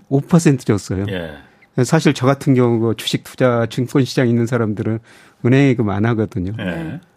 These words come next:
Speaker 1: 근데 작년에 저도 은행 예금 가입해 봤어요.
Speaker 3: 네.
Speaker 2: 음.
Speaker 1: 오 퍼센트
Speaker 2: 정기적금
Speaker 1: 금리.
Speaker 2: 이런 거?
Speaker 1: 예, 예.
Speaker 3: 음.
Speaker 1: 일 년 만기 오 퍼센트짜리, 오 년 짜리, 사점오 퍼센트 짜리.
Speaker 2: 예.
Speaker 3: 음.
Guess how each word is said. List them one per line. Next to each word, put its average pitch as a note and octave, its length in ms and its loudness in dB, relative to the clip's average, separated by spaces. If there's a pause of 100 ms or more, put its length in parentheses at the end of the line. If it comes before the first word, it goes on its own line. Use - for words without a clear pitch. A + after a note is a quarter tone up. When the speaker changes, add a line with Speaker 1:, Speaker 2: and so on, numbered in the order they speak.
(140)
Speaker 1:
근데 D3 160 0
작년에 C#3 380 4
저도 B2 360 2
은행 A#2+ 260 4
예금 G#2 180 -2
가입해 G#2 400 -4
봤어요. F#2 360 -10
Speaker 3:
네. E3+ 120 -4
Speaker 2:
음. D3+ 680 -6
Speaker 1:
오 C3 80 6
퍼센트 C#3+ 240 4
Speaker 2:
정기적금 C3 200 2
Speaker 1:
금리. B2+ 140 4
Speaker 2:
이런 G#2 180 0
거? A2 240 -2
Speaker 1:
예, C#3 60 6
예. A2+ 220 4
Speaker 3:
음. B2 180 -6
Speaker 1:
일 D3 120 4
년 E3+ 140 6
만기 C#3 380 4 (260)
오 C3 140 4
퍼센트짜리, B2+ 800 2 (280)
오 C3 180 6
년 D3 200 6
짜리, C3 280 2
사점오 C3 480 0
퍼센트 G#2 340 -4
짜리. F#2 280 -6
Speaker 2:
예. F#2 60 -2
Speaker 3:
음. D#3+ 640 -8